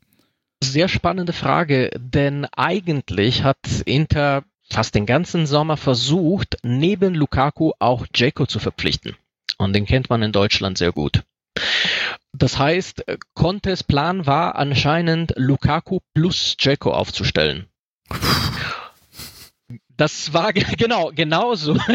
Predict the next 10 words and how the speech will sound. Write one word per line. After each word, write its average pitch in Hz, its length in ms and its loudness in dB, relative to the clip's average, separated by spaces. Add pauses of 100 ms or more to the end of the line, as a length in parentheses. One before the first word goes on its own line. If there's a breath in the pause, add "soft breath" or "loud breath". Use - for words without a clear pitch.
(140)
<laughs> - 280 -2
Genau 135 440 0
das 160 220 0
war 143 160 2
auch 147 300 0
meine 135 480 0
Reaktion 139 340 0
und 175 80 2
die 143 60 2
Reaktion 131 560 0